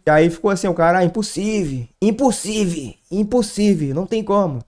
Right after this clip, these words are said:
E gerou uma mini treta entre os caras, entre os inscritos e tudo mais, por conta disso. Até então que ele provou e ensinou como realmente é possível fazer o easter egg tudo no round um. Então esse aqui é o canal do cara que descobriu como fazer o easter egg no round um.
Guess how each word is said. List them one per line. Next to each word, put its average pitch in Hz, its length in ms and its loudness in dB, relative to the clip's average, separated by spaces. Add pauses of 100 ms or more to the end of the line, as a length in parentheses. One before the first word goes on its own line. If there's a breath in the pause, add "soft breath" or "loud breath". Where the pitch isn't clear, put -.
(120)
E 156 80 -2
gerou 185 260 4
uma 196 80 4
mini 202 240 2
treta 208 540 4
entre 180 180 -4
os 170 120 -6
caras, 170 600 2
entre 151 240 -6
os 156 80 -2
inscritos 170 640 2
e 156 80 0
tudo 160 220 -4
mais, 139 440 -2
por 143 200 0
conta 147 320 2
disso. 139 400 0 (100)
Até 127 240 2
então 175 400 4
que 170 140 0
ele 165 100 2
provou 185 720 2
e 160 140 2
ensinou 214 680 0 (100)
como 190 240 0
realmente 180 420 2
é - 20 -2
possível 180 560 -2
fazer 165 300 0
o - 20 0
easter 165 260 -2
egg 156 340 -2 (320)
tudo 175 500 0
no 165 140 -6
round 156 420 0
um. 147 220 -4 (200)
Então 135 200 -2
esse 151 180 2
aqui 170 160 0
é 160 40 4
o 175 60 2
canal 156 360 0
do 139 80 -2
cara 143 280 0
que 127 300 -4
descobriu 143 440 0
como 170 260 -6
fazer 160 200 0
o - 20 2
easter 156 220 -4
egg 135 120 0
no 135 80 -4
round 139 260 -4
um. 180 260 -6